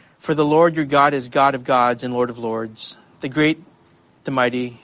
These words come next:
and the awesome God, who is not partial and takes no bribe. He executes justice for the fatherless and the widow, and loves the sojourner, giving him food and clothing.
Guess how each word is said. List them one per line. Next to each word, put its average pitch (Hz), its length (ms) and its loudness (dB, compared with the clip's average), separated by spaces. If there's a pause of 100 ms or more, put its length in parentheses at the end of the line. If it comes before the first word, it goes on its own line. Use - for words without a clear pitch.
(140)
and 127 160 -10
the 123 80 -2
awesome 127 300 -2
God, 117 320 0
who 139 100 -8
is 123 120 -6
not 127 200 -6
partial 135 520 -2
and 117 100 -8
takes - 240 -10
no 127 160 -6
bribe. 120 580 -2 (680)
He 180 260 0
executes 180 520 -2
justice 175 520 -2
for 156 160 -6
the 135 80 -8
fatherless 143 840 -2 (500)
and 143 120 -4
the 139 80 -2
widow, 135 460 2 (260)
and 139 140 -6
loves 151 260 4
the 147 60 -6
sojourner, 131 540 -2
giving 135 280 -4
him 135 140 -8
food 143 320 -6
and 131 80 -8
clothing. 120 540 -6